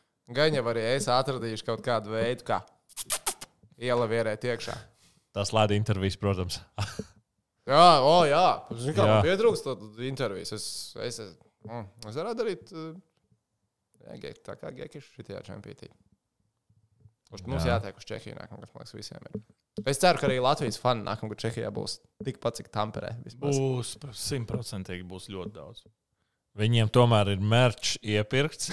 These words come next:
Speaker 2: viss ir izpirkts. <laughs>
Speaker 1: Un Čehija tā ir valsts, uz kur Latvijai
Speaker 2: Uz
Speaker 1: patīk
Speaker 2: kur var
Speaker 1: aizbraukt.
Speaker 2: aizbraukt, jā.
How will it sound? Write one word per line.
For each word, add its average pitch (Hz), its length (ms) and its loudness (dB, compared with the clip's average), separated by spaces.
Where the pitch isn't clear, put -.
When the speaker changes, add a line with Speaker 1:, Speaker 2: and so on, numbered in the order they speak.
Speaker 2:
viss 143 320 6
ir 123 220 4
izpirkts. 160 720 6
<laughs> - 580 -8
Speaker 1:
Un 180 80 6
Čehija 262 480 8
tā 165 160 10
ir 151 160 6
valsts, 135 320 6
uz - 60 -10
kur 117 160 -2
Latvijai 110 260 0
Speaker 2:
Uz 127 220 0
Speaker 1:
patīk 147 100 4
Speaker 2:
kur 135 160 10
var 113 220 8
Speaker 1:
aizbraukt. 160 560 6
Speaker 2:
aizbraukt, - 20 2
jā. 156 160 6